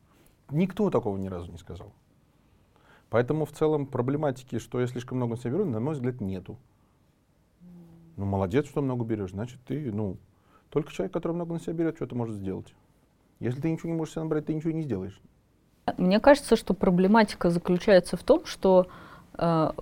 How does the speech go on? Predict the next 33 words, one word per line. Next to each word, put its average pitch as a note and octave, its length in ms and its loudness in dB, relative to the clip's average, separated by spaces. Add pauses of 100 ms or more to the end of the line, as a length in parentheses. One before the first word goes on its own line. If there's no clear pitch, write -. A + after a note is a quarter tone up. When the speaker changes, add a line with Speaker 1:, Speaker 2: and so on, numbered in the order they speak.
Speaker 2:
возможно, G3+ 600 10
я F3 160 10
много F#3+ 300 8
на F3 120 6
себя F3+ 240 6
беру, A3 420 8
и G3 80 10
я F#3+ 200 10
от B3+ 100 2
этого F3+ 240 4
чувствую G#3+ 420 4
себя G3 280 4
херово. E3+ 720 6 (1500)
Ну, - 40 -20
в - 40 -18
Speaker 1:
Понятно. F3+ 240 6
Speaker 2:
смысле, F3+ 180 6
что G#3+ 100 6
мне G#3 260 10
как F3+ 220 6
человеку, G3 640 8
то E3+ 60 0
есть E3+ 160 4
я G3 100 12
понимаю, G3 500 8
что E3 260 0
идея F3 460 6
брать E3+ 340 8
на D#3+ 100 2
себя D#3 260 2
много, D#3+ 320 4
она D3 160 4
хорошая. E3+ 800 8